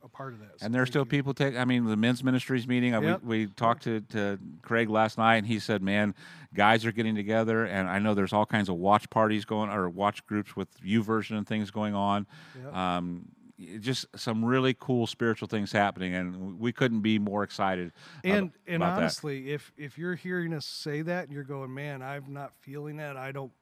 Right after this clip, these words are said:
Speaker 1: feel connected, or I felt disconnected," please get in touch with
Speaker 2: Reach
Speaker 1: us.
Speaker 2: out to us.
Speaker 1: Yeah, there are ways that those groups are still meeting via Zoom and, and things like that, and, and we can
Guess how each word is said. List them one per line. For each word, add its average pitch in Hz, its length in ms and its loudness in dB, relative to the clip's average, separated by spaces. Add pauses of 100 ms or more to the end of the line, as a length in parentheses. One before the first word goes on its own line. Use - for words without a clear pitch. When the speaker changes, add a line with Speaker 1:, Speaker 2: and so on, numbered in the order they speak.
(320)
Speaker 1:
feel 151 240 -6
connected, 147 460 -10
or 131 100 -10
I 135 80 -8
felt 127 300 -12
disconnected," 143 640 -12
please 165 420 -8 (440)
get 196 160 -6
in - 40 -20
touch - 320 -12
with 104 120 -4
Speaker 2:
Reach 147 260 2
Speaker 1:
us. 78 60 -8
Speaker 2:
out 110 220 6
to 85 180 -4
us. 139 100 -4
Speaker 1:
Yeah, 165 160 0
there 175 180 -4
are 165 160 -2
ways 156 420 -4
that 147 180 -8
those 156 180 -4
groups 151 340 -6
are 139 60 -10
still 139 340 -10
meeting 170 460 -6
via 135 460 -8
Zoom 175 480 -4
and, 127 200 -6 (360)
and 127 120 -14
things 160 300 -10
like 135 220 -12
that, 151 280 -8
and, 131 240 -10
and 135 240 -12
we 151 140 -6
can 160 400 -6